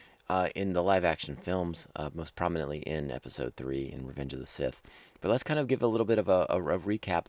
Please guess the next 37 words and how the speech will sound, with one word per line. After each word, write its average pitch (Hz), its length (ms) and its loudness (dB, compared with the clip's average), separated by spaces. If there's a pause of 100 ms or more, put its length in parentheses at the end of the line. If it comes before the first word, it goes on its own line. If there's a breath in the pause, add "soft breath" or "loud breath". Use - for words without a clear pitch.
(100)
on 78 220 0
Felucia. 87 320 -8
Let's 87 140 -6
talk 117 140 -2
a 92 40 -4
little 87 140 0
bit 85 60 -4
more 85 120 2
about 82 220 0
it, 67 40 -8
because 90 240 -6 (300 loud breath)
Felucia 226 240 2
is 240 140 0
a 226 40 -2
very 190 160 4
interesting 147 300 -2
place. 113 280 0
It's 90 120 -10
very 113 160 2
visually 101 380 0
striking, 90 600 0 (440 soft breath)
and 92 220 -2
you 92 60 -2
can't 107 200 0
help 104 140 0
but 87 140 -4
n-, 90 100 0
pay 90 180 -2
attention 85 440 -2
to 73 360 -2
the - 80 -14
things 80 200 -6
that 69 80 -8
are 73 40 -4
going 71 220 0
on 107 160 2
there. 67 260 0